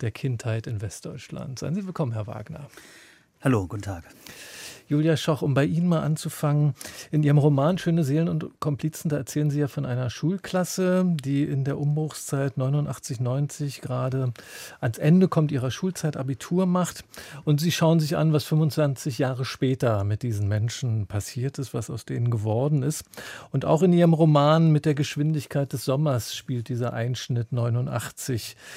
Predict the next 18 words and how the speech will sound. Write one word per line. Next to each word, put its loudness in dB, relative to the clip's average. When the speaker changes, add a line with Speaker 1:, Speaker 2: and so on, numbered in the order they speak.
Speaker 1:
eine 0
ganz -2
entscheidende 2
Rolle. 0
Wie -8
kam -4
das 0
denn, -2
dass -4
dieser -2
Umbruch 2
vor -2
dreißig -4
Jahren 0
in -2
diesen -2
beiden 0
Büchern -4